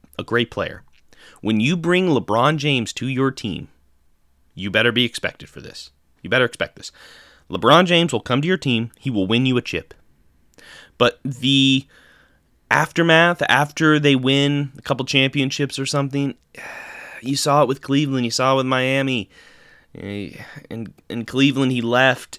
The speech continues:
and they were in shambles. That was it. They were a team that were,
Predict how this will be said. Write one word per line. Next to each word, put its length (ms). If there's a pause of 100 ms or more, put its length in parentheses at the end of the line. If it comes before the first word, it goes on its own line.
and 440 (380)
they 160
were 240
in 140
shambles. 720 (400)
That 120
was 160
it. 280 (380)
They 120
were 160
a 80
team 400
that 140
were, 200